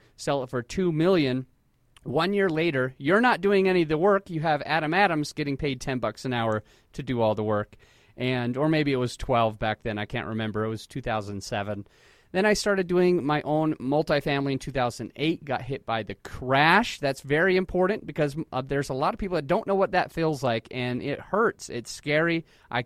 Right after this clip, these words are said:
tucked my tail between my legs for a few years. After finally getting rid of that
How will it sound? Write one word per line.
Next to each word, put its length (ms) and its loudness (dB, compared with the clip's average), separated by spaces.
tucked 300 -4
my 160 -2
tail 400 -2
between 540 -2
my 180 -4
legs 440 -4
for 300 -4
a 120 -8
few 200 -2
years. 480 -2
After 380 0
finally 440 -2
getting 360 -2
rid 180 0
of 160 -4
that 460 -4